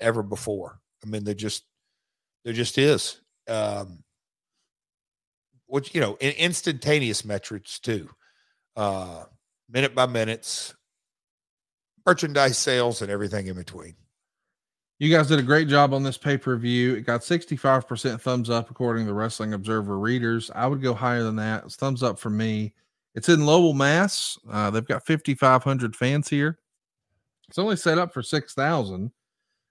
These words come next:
Speaker 2: Uh, so it's not quite a sellout, but it's real close. And of that fifty-five hundred, fifty-four hundred are paid. Just so you know,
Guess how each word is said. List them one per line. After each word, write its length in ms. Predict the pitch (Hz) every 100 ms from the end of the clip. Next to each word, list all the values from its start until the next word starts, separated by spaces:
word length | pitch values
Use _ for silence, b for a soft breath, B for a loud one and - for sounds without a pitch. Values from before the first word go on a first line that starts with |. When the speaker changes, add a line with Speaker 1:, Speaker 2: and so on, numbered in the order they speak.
| -
Speaker 2:
Uh, 160 | 90
so 140 | 90 135
it's 80 | 175
not 160 | 202
quite 220 | 175 180
a 20 | 175
sellout, 500 | - 170 175 196 196
but 80 |
it's 160 | 120 110
real 240 | 127 165
close. 540 | 165 151 156 185 - -
And 140 | 123
of 120 | 147 180
that 160 | 147
fifty-five 600 | - 170 - 143 151 147
hundred, 420 | 131 147 160 160 165 _ _ _ _ -
fifty-four 600 | 240 - 185 - 202 214
hundred 400 | 175 143 123 113
are 100 | 107
paid. 480 | - 156 110 92 92 _ _ _ _ _ _
Just 180 | 175 190
so 60 | 143
you 160 | 156
know, 420 | 165 110 101 107